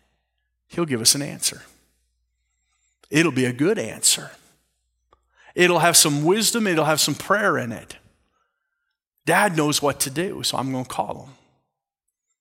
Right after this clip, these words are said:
Here's the thing. I have a God who sits on the throne, and he is in control of everything. And he'll never give me the wrong answer.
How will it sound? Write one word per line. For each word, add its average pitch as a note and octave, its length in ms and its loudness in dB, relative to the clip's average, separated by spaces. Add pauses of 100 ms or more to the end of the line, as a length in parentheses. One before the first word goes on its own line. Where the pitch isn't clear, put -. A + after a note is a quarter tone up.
(920)
Here's - 260 0
the C#3+ 80 0
thing. - 420 -4 (2250)
I F#3+ 160 2
have F3 140 2
a B2+ 40 0
God C#3+ 360 0
who C3+ 80 -4
sits - 260 0
on C#3+ 100 0
the B2 80 -4
throne, F3+ 400 -2
and B2+ 140 -4
he F3 160 -2
is C3+ 160 0
in C3 80 -4
control - 560 -8
of F3 80 -10
everything. - 720 -6 (1900)
And G3+ 160 4
he'll G#3 160 4
never A3+ 480 4
give G#3 200 4
me B3 140 2
the A#3+ 100 2
wrong C4+ 280 6
answer. D#4+ 440 4